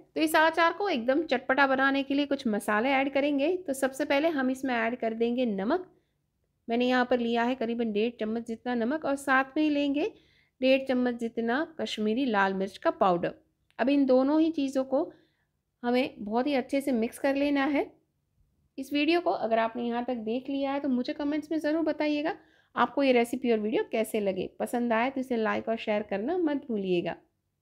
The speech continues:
अब इसमें हम ऐड करेंगे मेथी का पाउडर जिसे हमने अभी पीस कर तैयार किया है और साथ में ही ऐड करेंगे थोड़ी सी हल्दी। इन दोनों ही चीज़ों को हमें मिक्स नहीं करना है,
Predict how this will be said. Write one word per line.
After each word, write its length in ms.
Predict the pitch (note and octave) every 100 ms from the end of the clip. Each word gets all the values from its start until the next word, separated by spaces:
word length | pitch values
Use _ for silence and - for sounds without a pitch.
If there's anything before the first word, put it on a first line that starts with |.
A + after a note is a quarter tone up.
| _ _ _ _ _ _
अब 100 | C#4 D#4+
इसमें 280 | D#4+ E4
हम 240 | F#4 D4+ C4+
ऐड 280 | A#3 A#3+ B3+
करेंगे 520 | A#3+ A#3+ B3 A#3 C#4+ - _ _ _
मेथी 300 | G#3+ G#3+ G#3+
का 140 | B3 B3+
पाउडर 400 | B3+ G#3 G#3 D#4+
जिसे 260 | A#3 G#3+ A3
हमने 180 | A3
अभी 160 | G#3+ A3+
पीस 240 | A3+ A3+
कर 160 | - B3
तैयार 420 | B3 G#3+ G3+ G3+ B3
किया 300 | B3 B3 C4
है 180 | C4 F4+ _ _ _
और 100 | C#4 D4+
साथ 280 | D4 C#4+
में 100 | D4+
ही 80 | D#4
ऐड 220 | C#4+ C4+ C4+
करेंगे 320 | B3+ B3+ C#4
थोड़ी 320 | C#4 G#3+ G3
सी 160 | G#3 C#4
हल्दी। 380 | C4+ G3 D#3+ - _ _ _ -
इन 180 | C4+ C4+
दोनों 340 | C4+ C#4+ D#4
ही 100 | E4
चीज़ों 300 | D#4 C4 C4
को 180 | C#4 C4+
हमें 220 | C4+ B3+ A#3+
मिक्स 300 | A#3+ B3+ A#3
नहीं 280 | A#3 B3+ B3+
करना 360 | A#3 A#3 A#3+
है, 180 | A#3+ C#4